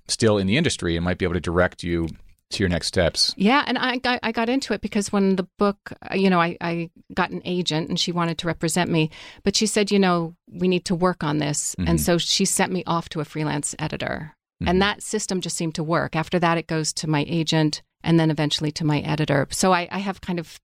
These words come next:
Speaker 2: a few people that I run it by, but I don't, um, I used to send it to writer friends,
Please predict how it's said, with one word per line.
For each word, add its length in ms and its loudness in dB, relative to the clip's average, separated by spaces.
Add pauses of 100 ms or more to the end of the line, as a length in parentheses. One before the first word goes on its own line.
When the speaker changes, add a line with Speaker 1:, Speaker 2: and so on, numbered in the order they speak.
(200)
Speaker 2:
a 40 -8
few 300 0
people 380 0
that 120 0
I 60 2
run 200 2
it 140 -4
by, 260 2 (360)
but 100 2
I 80 4
don't, 400 2 (200)
um, 600 4
I 60 0
used 300 0
to 120 0 (220)
send 220 0
it 80 -2
to 100 0
writer 260 2
friends, 560 -4